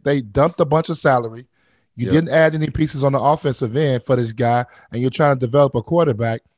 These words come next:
Speaker 1: And if you was gonna do that, you should have had a private talk with him and let him know, "Listen, this is gonna be a test year.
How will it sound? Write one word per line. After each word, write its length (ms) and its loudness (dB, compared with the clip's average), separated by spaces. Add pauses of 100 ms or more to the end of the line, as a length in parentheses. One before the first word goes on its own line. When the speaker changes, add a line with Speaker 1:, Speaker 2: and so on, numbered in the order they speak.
(320)
Speaker 1:
And 100 0
if 80 0
you 80 4
was 120 2
gonna 200 2
do 200 -2
that, 240 2 (140)
you 100 -4
should 140 -4
have 80 2
had 120 4
a 60 2
private 360 2
talk 300 0
with 140 -2
him 180 -2 (280)
and 120 0
let 100 4
him 120 0
know, 120 2
"Listen, 460 -2
this 160 -4
is 60 -8
gonna 200 0
be 120 -2
a 60 -2
test 360 -2
year. 240 0